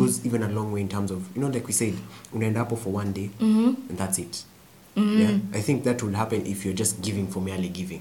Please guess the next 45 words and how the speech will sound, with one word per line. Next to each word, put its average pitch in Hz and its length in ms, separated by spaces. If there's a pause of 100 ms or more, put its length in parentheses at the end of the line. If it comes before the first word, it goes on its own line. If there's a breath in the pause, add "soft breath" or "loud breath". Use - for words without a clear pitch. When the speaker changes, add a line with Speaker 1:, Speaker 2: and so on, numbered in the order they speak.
Speaker 2:
Yeah. 196 280
Speaker 1:
But 185 240
if 135 120
you 143 80
even 127 240
go 123 140
down 117 380
to 107 80
where 101 100
they 95 160
live, 98 320
Speaker 2:
Mm-hmm. 208 300
Speaker 1:
it 214 160
will 117 100
even 117 300 (180)
give 107 220
you 107 100
that 104 240
opportunity 101 500
to 92 200 (260 loud breath)
have 104 200
a 98 60
longevity 98 800 (120)
of - 80
Speaker 2:
Yeah. 196 60
Speaker 1:
relationship 196 500
with 104 100
this 123 160
guy. 98 260 (160)
Speaker 2:
Mm. 247 220
Speaker 1:
Because 247 500
you 131 80
know 139 160
where 117 280
they're 98 180
coming 101 260
from. 98 240
You've 107 160
put 104 220
yourself 104 300
Speaker 2:
Exactly. 123 220
Speaker 1:
literally 113 320
in 104 80
their 92 120
shoes. 92 340